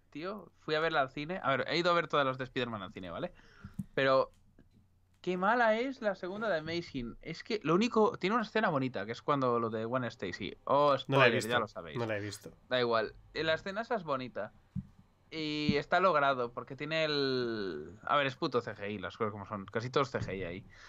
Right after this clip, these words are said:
Speaker 1: Pero yo qué sé, como que, y aparte tiene Mastón, que me, que me gusta cómo actúa. Pero, ah, es una mierda de peli.
Speaker 2: Es que a mí, a mí la primera me pareció mala. Me
Speaker 1: Hostia,
Speaker 2: pareció
Speaker 1: el
Speaker 2: mala.
Speaker 1: Scarlet, Scarlet Spider, es verdad, que tienen razón, el Spider-Man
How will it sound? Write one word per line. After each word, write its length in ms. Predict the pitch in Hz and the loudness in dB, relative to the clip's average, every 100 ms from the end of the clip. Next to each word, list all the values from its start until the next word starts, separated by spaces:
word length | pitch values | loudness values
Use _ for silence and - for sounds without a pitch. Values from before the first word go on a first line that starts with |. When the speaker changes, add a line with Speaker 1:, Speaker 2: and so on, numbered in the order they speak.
| - - | -8 0
Speaker 1:
Pero 220 | 151 151 | 2 4
yo 120 | 185 | 2
qué 60 | 208 | 0
sé, 220 | 185 139 | 0 -2
como 240 | 139 135 | -2 -4
que, 560 | 131 131 127 127 123 120 - - | -2 0 0 0 -2 -6 -8 -4
y 60 | |
aparte 260 | 147 165 143 | 0 0 -2
tiene 240 | 190 165 | -2 -2
Mastón, 400 | 113 107 143 117 | -2 -2 -2 -2
que 100 | 110 | -4
me, 380 | 110 110 110 104 | -6 -4 -4 -4
que 80 | 120 | -4
me 140 | 117 | 0
gusta 260 | 120 143 143 | 0 0 -2
cómo 160 | 117 101 | -2 -6
actúa. 340 | - 120 98 - _ _ _ _ _ _ _ _ - | -4 -2 -2 -8 _ _ _ _ _ _ _ _ -2
Pero, 500 | 143 139 135 131 131 | 4 6 6 6 2
ah, 100 | 120 | -2
es 120 | - | -4
una 80 | 131 | -8
mierda 220 | 113 107 | -6 -8
de 60 | 92 | -8
peli. 240 | - 85 90 - - - - - - - - - - | -10 -10 -10 -10 -14 -18 -20 -18 -18 -18 -16 -12 -8
Speaker 2:
Es 100 | - | -2
que 80 | |
a 20 | 113 | 0
mí, 240 | 120 131 | 0 -2
a 100 | 135 | -2
mí 100 | 110 | 0
la 120 | 110 107 | 0 2
primera 320 | 110 107 107 | 2 2 4
me 100 | 113 | 4
pareció 480 | 123 117 127 107 98 | 2 2 2 2 0
mala. 340 | 98 101 - - _ _ _ _ - - _ _ _ - _ - _ - | -4 -6 -10 -20 _ _ _ _ -20 -20 _ _ _ -20 _ -20 _ -12
Me 80 | |
Speaker 1:
Hostia, 220 | 196 208 156 | -4 0 0
Speaker 2:
pareció 0 | |
Speaker 1:
el 80 | |
Speaker 2:
mala. 40 | 120 | -2
Speaker 1:
Scarlet, 320 | 113 170 185 - - - - | -6 -8 -8 -14 -20 -20 -16
Scarlet 420 | 127 - 185 240 - | -8 -4 2 0 0
Spider, 480 | - 185 202 127 | -2 0 2 2
es 180 | 151 202 | 2 0
verdad, 600 | 202 123 110 117 185 208 | 0 0 -2 -2 0 0
que 140 | - 117 | -2 -6
tienen 280 | 143 208 | -6 -4
razón, 460 | 165 113 - 190 233 | -4 -2 2 4 4
el 120 | 123 | 2
Spider-Man 540 | 107 - 180 202 156 | -2 -2 -2 0 -2